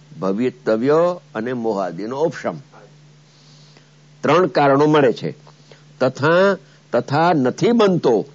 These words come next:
જ્યાં મોક્ષનો ઉપાય બનતો નથી, ત્યાં એ ત્રણેય કારણો નથી મળતા. ત્રણ કારણ હોય જ નહીં એ વખતે. પૂર્વોક્ત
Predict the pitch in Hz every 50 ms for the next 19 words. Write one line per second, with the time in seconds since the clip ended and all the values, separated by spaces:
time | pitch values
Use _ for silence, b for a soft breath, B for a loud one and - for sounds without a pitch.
0 | - _ _ _ - 113 131 143 131 123 135 143 139 - 151 151 156 156 147 143
1 | - - - 147 151 147 135 117 117 120 120 - - 196 202 180 160 - - -
2 | 104 104 110 123 127 139 - b b b b b b b b b b b b b
3 | b b b _ _ - - 107 135 156 180 196 208 220 220 214 - - - -
4 | - - - 156 170 185 185 165 - - 151 151 160 165 175 175 160 143 - 151
5 | 139 135 131 127 135 151 165 170 160 - 131 113 98 87 80 73 - 71 69 -
6 | - - _ _ _ - _ - - - 120 151 165 160 - 156 151 156 160 151
7 | 135 143 165 175 165 139 127 120 113 107 98 87 73 - - 73 69 - - -
8 | - _ - - - _ _ _ _ _ _ _ _ _ - - - _ _ _
9 | _ _ _ _ - B B B B B B B B B B B B B - -
10 | - 127 139 156 156 185 214 233 226 - - -